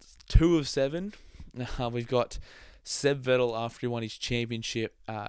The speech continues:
he, so he won the race and the championship at Abu Dhabi in twenty ten. Um, now this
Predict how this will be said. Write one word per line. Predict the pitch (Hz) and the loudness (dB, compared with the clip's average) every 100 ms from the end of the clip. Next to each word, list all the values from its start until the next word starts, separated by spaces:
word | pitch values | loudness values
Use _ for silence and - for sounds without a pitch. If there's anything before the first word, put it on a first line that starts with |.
| - | -6
he, | 113 | -6
so | - 113 | -2 0
he | |
won | 120 120 | 2 0
the | |
race | 110 104 104 | 0 -2 -4
and | - 113 113 | -2 -2 -2
the | |
championship | - 110 107 110 107 - - - - - | -2 -2 -2 -4 -6 -6 -14 -20 -20 -14
at | - - | -8 0
Abu | 120 117 | 0 2
Dhabi | 113 110 117 110 | 2 2 2 0
in | 113 | -4
twenty | - - 120 120 | -6 -2 -2 -2
ten. | - - 117 113 147 160 - - | -6 -2 -2 -2 -4 -8 -12 -6
Um, | 113 110 - 117 - - - - - _ _ | -4 -4 -6 -8 -8 -18 -20 -20 -20 _ _
now | - | -4
this | 131 160 - - - | 2 2 2 -4 -6